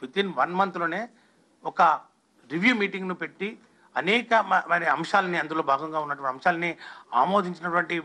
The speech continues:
very few states in the country-లో ఖచ్చితంగా ఆంధ్రప్రదేశ్ మొట్టమొదటి స్థానంలో నిలబడుతుందని చెప్పి కూడా నేను తెలియజేస్తాం. అందులో భాగంగానే ఈ మేరులో ఏడు యూనివర్సిటీస్‌ని మేము select చేసుకోవడం జరిగింది. రెండు విడతలుగా వీటిల్ని multidisciplinary మరి యూనివర్సిటీస్ కిందగా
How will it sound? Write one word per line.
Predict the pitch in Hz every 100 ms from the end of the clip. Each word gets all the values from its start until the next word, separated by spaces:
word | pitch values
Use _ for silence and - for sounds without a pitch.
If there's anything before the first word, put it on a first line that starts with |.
| 151
very | 214 240 -
few | 202 165
states | 165 160 -
in | 147
the | 135
country-లో | 131 143 147 156 214 - _ _ -
ఖచ్చితంగా | 147 180 165 156 165 135
ఆంధ్రప్రదేశ్ | 143 - 143 135 151
మొట్టమొదటి | 127 139 135
స్థానంలో | - 120 123 131
నిలబడుతుందని | 113 113 - 113 113
చెప్పి | -
కూడా | 127 185 - - _
నేను | -
తెలియజేస్తాం. | 120 110 - - - _ _ _ _ _ _ 143
అందులో | 190 214 185
భాగంగానే | 185 190 185 208 202
ఈ | 180 165
మేరులో | 196 185 208 269 - - -
ఏడు | 170 226 226 208
యూనివర్సిటీస్‌ని | 214 214 - 202 220
మేము | 190 151
select | 139 -
చేసుకోవడం | - 127 117
జరిగింది. | 117 120 117 - _ _ _ 147
రెండు | 214 226
విడతలుగా | 196 202 190 185 180
వీటిల్ని | 170 170 165
multidisciplinary | 147 160 160 143 147 143 135 - - - -
మరి | 139 135
యూనివర్సిటీస్ | 160 151 160 -
కిందగా | 147